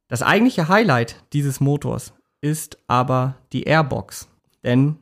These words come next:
der C S L, und die hat ihn ja ehrlich gesagt auch berühmt gemacht, hat eine Carbon-Airbox. Wenn man vorne die Haube aufmacht, und das könnt ihr euch auch bei Instagram unter Achtung Fahrspaß anschauen,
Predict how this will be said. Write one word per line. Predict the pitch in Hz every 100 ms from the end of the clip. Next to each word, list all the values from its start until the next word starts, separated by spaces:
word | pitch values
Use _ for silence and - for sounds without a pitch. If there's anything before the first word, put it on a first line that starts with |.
| _ -
der | 120
C | - 127
S | 117
L, | 117 135 156 170 _ _ _
und | 117 113 - _ _ _
die | 117 117
hat | 117
ihn | 117
ja | 107
ehrlich | 113 110 110 -
gesagt | 107 104 -
auch | -
berühmt | 113 120 143
gemacht, | - 117 127 - - -
hat | 131
eine | 127 123
Carbon-Airbox. | 123 123 127 139 135 107 104 - 107 - - _ _ _ _ _
Wenn | 131 127
man | 131 127
vorne | - 135 135
die | 131
Haube | 123 139 156 147
aufmacht, | 147 - 151 151 -
und | 120
das | 120
könnt | - 127
ihr |
euch | 120 -
auch | 123 -
bei | 127
Instagram | 131 - 135 127 127
unter | 123 131
Achtung | 127 - 120
Fahrspaß | 123 127 - 127 131 - _ _
anschauen, | - 127 139 - 139 139